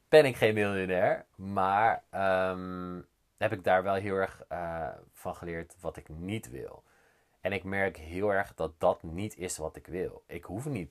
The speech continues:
per se miljoenen te verdienen of honderden duizenden euro's. Ik wil gewoon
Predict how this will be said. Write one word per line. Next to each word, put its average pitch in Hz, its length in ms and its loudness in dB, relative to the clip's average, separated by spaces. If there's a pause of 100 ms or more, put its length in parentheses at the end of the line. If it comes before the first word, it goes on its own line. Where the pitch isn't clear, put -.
per 76 200 -4
se 78 180 -12
miljoenen 80 520 -10
te 71 120 -18
verdienen 67 520 -18
of - 200 -18 (220)
honderden 87 640 -2
duizenden 82 500 -2
euro's. 73 340 -10
Ik 85 120 -12
wil 101 180 -2
gewoon 85 540 0